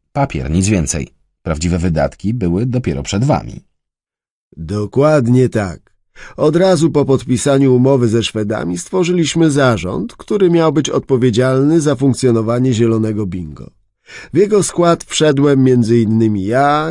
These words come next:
Speaker 2: Kiełbacha, Stefan P, Stasio M, no i ludzie z samej góry.
Speaker 1: Jak w ogóle do nich dotarliście?
Speaker 2: Jedna elita nie ma problemów, żeby dotrzeć do drugiej elity.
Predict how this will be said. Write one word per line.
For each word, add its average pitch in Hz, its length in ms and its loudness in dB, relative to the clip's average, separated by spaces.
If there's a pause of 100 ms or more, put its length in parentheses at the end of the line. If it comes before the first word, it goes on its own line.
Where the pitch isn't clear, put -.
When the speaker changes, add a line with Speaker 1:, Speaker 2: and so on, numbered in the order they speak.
Speaker 2:
Kiełbacha, 135 760 0
Stefan 123 540 -2
P, 123 420 -2
Stasio 113 580 -4
M, 113 280 -6 (360)
no 311 340 -2
i 147 240 2
ludzie 131 480 4
z - 120 -2
samej 127 420 2
góry. 127 440 0 (840)
Speaker 1:
Jak 120 180 -2
w 87 60 -2
ogóle 76 240 -2
do 71 120 -2
nich 65 140 -4
dotarliście? 69 680 -4 (1080)
Speaker 2:
Jedna 107 540 -4
elita 107 480 0
nie 107 160 2
ma 101 160 -2
problemów, 90 640 -4
żeby 90 300 -8
dotrzeć 87 540 -8
do 98 140 -8
drugiej 82 580 -8
elity. 80 540 -14